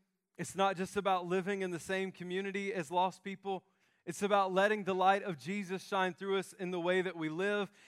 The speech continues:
in the way that we speak, in the way that we act, in the way that we love, in the way that we work,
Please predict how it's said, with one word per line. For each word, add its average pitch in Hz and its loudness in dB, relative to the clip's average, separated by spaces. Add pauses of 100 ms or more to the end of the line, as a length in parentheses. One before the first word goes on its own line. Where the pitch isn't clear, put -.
(100)
in 185 0
the 180 0
way 185 4
that 180 -4
we 160 -6
speak, 208 -4
in 175 -2
the 165 -4
way 185 2
that 185 -4
we 170 0
act, 196 6
in 175 -4
the 170 -4
way 185 2
that 180 -4
we 156 -4
love, 185 2 (260)
in 185 0 (140)
the 160 -6
way 190 2
that 190 -2
we 175 0
work, 180 0